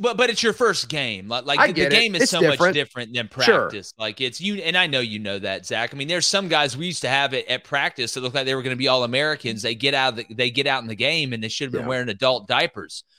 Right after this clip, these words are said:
Speaker 1: the way they reacted. Then you got other guys who don't practice very well, who go out in the game and just the light switch turns on. Jarquez, Jarqu-, we've seen Jarquez do it before. There, there's no
Speaker 2: Yeah.
Speaker 1: excuse,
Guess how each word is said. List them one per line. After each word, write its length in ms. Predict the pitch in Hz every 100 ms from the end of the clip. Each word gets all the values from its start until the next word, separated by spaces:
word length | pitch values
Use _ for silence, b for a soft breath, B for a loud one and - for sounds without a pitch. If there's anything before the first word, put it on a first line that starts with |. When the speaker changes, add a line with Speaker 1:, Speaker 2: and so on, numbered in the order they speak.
| _ -
Speaker 1:
the 60 |
way 160 | 131 131
they 120 | 123
reacted. 360 | 117 110 110 120
Then 80 |
you 80 | 156
got 140 | 147 143
other 160 | 175
guys 340 | 139 123 131 -
who 120 | 127
don't 300 | 127 135 127 _ _ _
practice 360 | 151 175 156 -
very 180 | 139
well, 240 | 123 127 135
who 140 | 127
go 180 | 113 139
out 120 | 143
in 40 | 123
the 80 |
game 400 | 117 123 175 151
and 80 | 120
just 260 | 113 127 - _ _ -
the 100 | 135
light 340 | 127 175 -
switch 400 | - 139 123 -
turns 320 | - 127 104
on. 140 | 101 101
Jarquez, 520 | 196 226 254 262 190 - b b _
Jarqu-, 320 | 254 269 262
we've 180 | 220 247
seen 320 | - 269 254
Jarquez 540 | 160 180 160 202 180 123
do 160 | 165
it 80 | 139
before. 340 | 104 - 147 127
There, 160 | 185
there's 260 | 180 202 196
no 180 | 240 151
Speaker 2:
Yeah. 100 | 170
Speaker 1:
excuse, 580 | 101 - 208 117 87